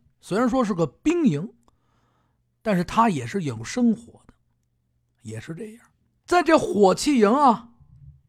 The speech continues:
正白旗这儿，住着这么一户呢，人家，这户人家呢，这男的姓松，附近的这村民、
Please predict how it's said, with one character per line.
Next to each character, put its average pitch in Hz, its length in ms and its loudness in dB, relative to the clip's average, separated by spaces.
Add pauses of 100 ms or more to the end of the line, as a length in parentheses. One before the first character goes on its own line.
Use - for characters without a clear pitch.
正 285 380 6
白 320 540 6
旗 196 400 -4
这 214 100 -4
儿， - 140 -16 (1500)
住 330 220 2
着 320 180 4
这 370 160 6
么 269 140 4
一 185 140 4
户 190 340 -2
呢， 135 160 -10 (560)
人 156 340 -6
家， 165 160 -12 (640)
这 320 200 0
户 269 200 4
人 240 240 6
家 320 140 8
呢， 240 380 4 (1160)
这 220 100 -2
男 208 440 6
的 - 240 -2 (680)
姓 190 300 -2
松， 302 340 -8 (640)
附 214 400 -2
近 330 160 2
的 285 100 6
这 226 120 8
村 349 320 -2
民、 320 440 4